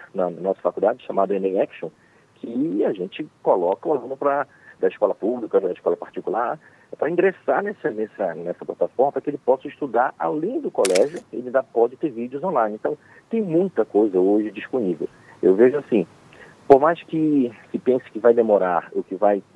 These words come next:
precisar trocar a data do enem, o aluno tem condições. E hoje, assim, o pessoal brinca, né? Não tem por que dizer que tá com falta de tempo, porque agora tempo tem até demais.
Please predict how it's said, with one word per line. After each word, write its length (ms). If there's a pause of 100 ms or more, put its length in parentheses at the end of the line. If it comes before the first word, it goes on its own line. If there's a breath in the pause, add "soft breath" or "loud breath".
(160)
precisar 280
trocar 640
a 100
data 340
do 120
enem, 340 (440)
o 120
aluno 220 (300)
tem 260
condições. 560
E 80
hoje, 260
assim, 240
o 260
pessoal 280
brinca, 380
né? 120 (340 soft breath)
Não 160
tem 160
por 160
que 80
dizer 240
que 80
tá 100
com 120
falta 320
de 80
tempo, 340 (220)
porque 220
agora 280 (100)
tempo 220
tem 160
até 160
demais. 320